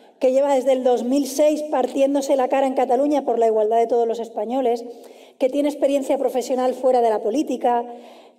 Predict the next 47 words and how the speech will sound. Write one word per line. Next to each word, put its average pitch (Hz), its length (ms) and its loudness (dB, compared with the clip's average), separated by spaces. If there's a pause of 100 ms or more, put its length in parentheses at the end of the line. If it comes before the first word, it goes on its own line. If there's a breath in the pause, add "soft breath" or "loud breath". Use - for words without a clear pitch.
que 240 720 4
no 240 560 -2
le 277 80 4
han 277 80 2
regalado 240 540 4
una 226 240 -2
tesis 302 640 -2 (220)
ni 233 100 -6
un 214 100 -6
máster". 269 680 -2 (320 loud breath)
Claro, 233 540 -2
yo 240 140 -2
si 254 80 -6
fuera 330 200 0
asesora 311 340 -2
del 294 100 2
Partido 285 260 -2
Socialista 269 440 -4
también 254 260 -4
le 254 60 0
recomendaría 240 680 -2
al 233 80 -4
señor 233 240 -10
Sánchez 254 260 -4
que 262 120 -2
se 240 140 -6
escondiera 220 680 -2
debajo 233 260 -2
de 247 60 0
una 233 180 -4
piedra 233 420 0 (340 loud breath)
si - 180 -6
pudiera 240 340 0
y 247 60 0
no 240 100 -4
diera 233 180 0
la 220 120 -2
cara 226 260 -2 (320 loud breath)
en 233 140 -4
los 233 100 0
debates 220 340 -2
electorales. 214 520 -2
Pero 254 180 0
lo 240 120 0
peor 269 200 2
de 392 120 0
todo 359 380 0